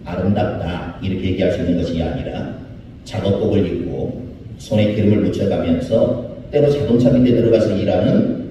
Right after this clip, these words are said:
카센터 사장님의 모습도 아름답다라고 이야기할 수 있습니다. 또 앞치마를 두르고 고무장갑을 끼고 조리대 앞에 서 있는 주방장의 모습도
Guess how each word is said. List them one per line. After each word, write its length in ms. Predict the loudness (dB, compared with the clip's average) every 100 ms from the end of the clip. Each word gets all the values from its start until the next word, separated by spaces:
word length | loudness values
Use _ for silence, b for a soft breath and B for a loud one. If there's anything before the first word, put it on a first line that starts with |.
| -12 -10
카센터 460 | -4 -2 0 2
사장님의 460 | 2 0 0 2 4
모습도 840 | 2 0 -2 -2 0 0 -2 -8 -12 -8
아름답다라고 680 | -2 0 2 2 0 -2
이야기할 400 | -4 -6 -6 -8
수 120 | -10 -12
있습니다. 340 | -12 -12 -12 -14 -16 -16 -18 -18 -18 -8
또 100 | 0
앞치마를 500 | 2 2 0 2 2
두르고 640 | 2 2 0 -2 -6 -10 -14 -16 -18 -18 -10 0
고무장갑을 680 | 2 6 6 4 2 -2
끼고 480 | -4 -6 -6 -6 -8 -12 -16 -16 -12
조리대 360 | -4 0 4 4
앞에 160 | 4
서 200 | 2 2
있는 720 | 6 6 8 8 6 4 0 -6
주방장의 580 | -4 0 2 4 4 4
모습도 840 | 2 -2 -4 0 0 0 -2